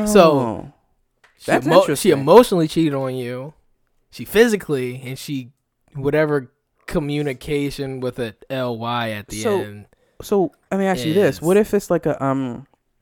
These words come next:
Speaker 1: what if someone hires, like, a, um,
Speaker 2: A P I?
Speaker 1: No, no, no. What do they ca-, like,
Speaker 2: Damn.
Speaker 1: a gigolo?
Speaker 2: Hoe?
Speaker 1: A gi-, yeah. What if she hired, like, a
Speaker 2: Escort?
Speaker 1: gigolo to, like, get her, like, thrash her?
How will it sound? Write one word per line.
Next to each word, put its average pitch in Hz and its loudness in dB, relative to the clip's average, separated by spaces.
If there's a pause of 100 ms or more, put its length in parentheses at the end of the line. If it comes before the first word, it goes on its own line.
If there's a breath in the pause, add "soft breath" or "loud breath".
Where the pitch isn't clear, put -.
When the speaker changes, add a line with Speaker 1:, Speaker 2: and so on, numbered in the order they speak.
Speaker 1:
what 165 2
if 175 -2
someone 156 -4
hires, 135 0
like, 127 -2
a, 120 -2
um, 113 -6
Speaker 2:
A - -20
P 170 -2
I? 110 -2
Speaker 1:
No, 214 2
no, 208 2
no. 135 2
What 170 0
do 220 0
they 233 0
ca-, 196 -6
like, 190 -2
Speaker 2:
Damn. 143 6
Speaker 1:
a 131 -6
gigolo? 135 2 (640)
Speaker 2:
Hoe? 202 -10
Speaker 1:
A 135 -4
gi-, 143 -12
yeah. 175 4
What 151 2
if 185 0
she 185 -4
hired, 170 2
like, 156 -2
a 143 0
Speaker 2:
Escort? 165 2
Speaker 1:
gigolo 143 4
to, - -8
like, 131 -2
get 135 0
her, 131 2
like, 131 -2
thrash 151 0
her? - -6